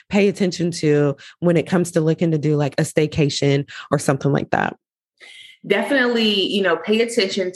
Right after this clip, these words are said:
Speaker 2: to the parks or the farms that are around you. Like you mentioned how you went apple picking, right? There are a lot of farms in my area that are, like, within, like, a twenty mile driving radius that offer a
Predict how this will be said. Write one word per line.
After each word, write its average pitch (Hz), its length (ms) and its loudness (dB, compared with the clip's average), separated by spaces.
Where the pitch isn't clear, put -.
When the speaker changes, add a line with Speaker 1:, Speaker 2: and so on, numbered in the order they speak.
Speaker 2:
to 175 220 0
the 143 140 0
parks - 380 -2
or 156 80 2
the 135 180 -2
farms 139 440 -2
that 120 100 2
are 120 180 0
around 120 240 -2
you. 120 60 0
Like 120 180 -4
you 175 100 -4
mentioned 160 360 0
how 147 80 0
you 143 160 0
went 131 180 -2
apple 127 280 -2
picking, 123 360 -6
right? 123 320 -4
There 202 180 2
are 214 140 0
a - 20 -6
lot 147 240 0
of 180 100 -2
farms 156 680 -2
in 143 180 -2
my 143 240 -2
area 160 520 0
that 151 220 2
are, 143 160 2
like, 143 200 -2
within, 160 340 0
like, 147 160 -2
a 143 60 -8
twenty 160 260 -2
mile 143 260 0
driving 143 460 -2
radius 196 500 0
that 143 300 -2
offer 156 400 0
a - 180 -4